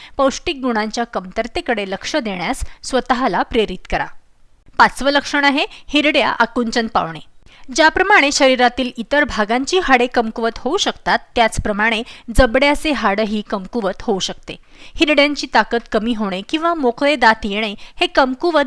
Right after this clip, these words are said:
जबड्यांचे लक्षण असू शकते. हे पिरिओडॉन्टल रोग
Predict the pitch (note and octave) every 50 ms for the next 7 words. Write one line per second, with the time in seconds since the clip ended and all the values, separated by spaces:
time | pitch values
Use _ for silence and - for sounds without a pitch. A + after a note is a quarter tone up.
0 | D#3 - A#3 G3 F#3+ G#3+ G#3+ A3 A3 A#3 - A3 G#3+ G#3+ G3 - - - - G3+
1 | A3+ - - - - A#3 G#3 - - - - - D#3 D#3 _ - - - - -
2 | - - - - E4 F4+ - - A#3+ B3 B3 B3 B3 A#3 B3 A#3+ A3+ B3 A#3 G#3
3 | E3+ F3 F3+ G#3+ A3+